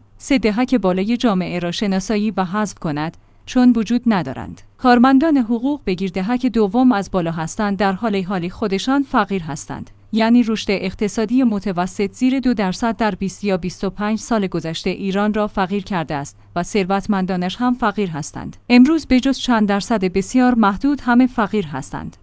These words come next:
لذا باید به جای اینکه کسی از امتیازات خاص استفاده کند، همه دنبال کار اقتصادی و مفید بروند و این می‌تواند کشور را ثروتمند کند. به نظر شما آقای پزشکیان برای انجام اصلاحات اقتصادی چقدر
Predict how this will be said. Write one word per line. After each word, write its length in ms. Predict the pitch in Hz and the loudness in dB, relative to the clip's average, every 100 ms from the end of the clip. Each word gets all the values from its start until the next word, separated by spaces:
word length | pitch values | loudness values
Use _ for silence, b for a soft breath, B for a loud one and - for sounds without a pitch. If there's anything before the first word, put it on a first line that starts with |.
| - | 0
لذا 340 | 208 208 285 | 2 4 4
باید 340 | 233 180 190 | 2 0 0
به 100 | 240 | -2
جای 240 | 240 277 262 | 0 2 2
اینکه 320 | 226 262 247 | 6 6 4
کسی 360 | - 247 247 262 | 0 0 2 2
از 140 | 233 | 2
امتیازات 640 | 208 196 208 196 190 247 247 | 0 -2 0 0 0 0 -2
خاص 300 | - 254 208 | 0 0 0
استفاده 480 | 185 202 185 175 175 | -4 -4 -4 -2 -2
کند، 360 | 180 160 170 - | -2 -4 -6 -8
همه 280 | - 254 269 | 2 6 6
دنبال 380 | 240 202 220 214 | 4 2 0 -2
کار 220 | - 220 | -2 -2
اقتصادی 640 | 208 208 - 202 202 180 196 | 0 -2 -2 -2 0 0 0
و 140 | 175 | 0
مفید 340 | 165 165 208 | -2 -2 -4
بروند 480 | 196 180 165 175 165 b b | 0 0 2 0 -2 b b
و 40 | 185 | -2
این 240 | 175 240 | 4 6
می‌تواند 600 | 254 254 254 214 190 180 | 8 6 4 2 2 0
کشور 380 | 185 180 - 208 | -2 -4 0 0
را 160 | 202 220 | 0 -2
ثروتمند 760 | - 214 196 208 - 180 143 | 0 0 2 0 0 -2 -2
کند. 400 | - 135 123 - b b | -8 -10 -10 -16 b b
به 120 | 294 | 6
نظر 360 | 277 277 320 311 | 8 8 4 0
شما 320 | - 196 202 | 0 0 0
آقای 400 | - 240 262 247 | 2 2 4 2
پزشکیان 600 | 247 190 175 - 190 208 | 0 0 -2 -2 0 0
برای 360 | 202 196 226 233 | 2 2 2 0
انجام 500 | - 180 165 190 190 | 0 -2 0 0 0
اصلاحات 500 | - 196 240 226 262 254 | -2 -2 0 0 0 0
اقتصادی 760 | 214 214 - 196 202 190 254 | 0 -2 -2 -2 0 2 0
چقدر 460 | - 285 269 254 | 0 -2 2 0